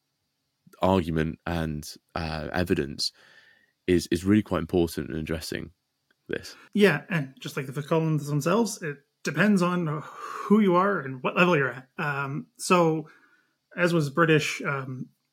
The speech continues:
Speaker 2: uh, the military, I don't know, tradition, I don't know, they were ordered to do it. As the higher commanders were ordered to write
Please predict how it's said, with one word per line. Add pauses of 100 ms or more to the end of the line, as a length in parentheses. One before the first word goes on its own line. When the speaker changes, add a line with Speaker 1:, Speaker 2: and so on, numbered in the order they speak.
(180)
Speaker 2:
uh, (160)
the
military, (180)
I
don't
know,
tradition, (140)
I
don't
know,
they
were
ordered
to
do
it. (120)
As
the
higher
commanders
were
ordered
to
write